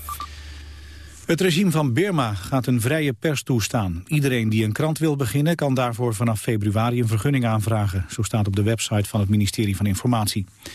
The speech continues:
Vanaf april mogen de kranten dan worden uitgegeven. Het zou voor het eerst zijn sinds negentien vierenzestig dat er weer persvrijheid is in Birma.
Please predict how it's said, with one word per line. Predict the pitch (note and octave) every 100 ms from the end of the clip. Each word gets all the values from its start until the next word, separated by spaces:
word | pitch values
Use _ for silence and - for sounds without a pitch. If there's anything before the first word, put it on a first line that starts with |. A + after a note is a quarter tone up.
| - - -
Vanaf | - D#3
april | F3+ E3 B2+ D#3+
mogen | B2+ A#2 A#2+
de |
kranten | B2 A#2 A2
dan | A2
worden | G#2 F#2+ G#2+
uitgegeven. | A#2 - F#2+ G#2 F#2+ F#2 _ -
Het | - - - - - - -
zou | F#3+ D#3+
voor | E3
het | D3+
eerst | F#3+ -
zijn | C#3+ E3
sinds | F3+ C3
negentien | E3 C3 D3+ B2
vierenzestig | E3 D#3 B2+ F3+ D3 B2+ G2+
dat | A2+
er | G#2+
weer | A#2+
persvrijheid | A2+ C#3+ - C3+ A2 G#2+ A#2
is | G2+
in | G#2+
Birma. | A2 G#2+ G2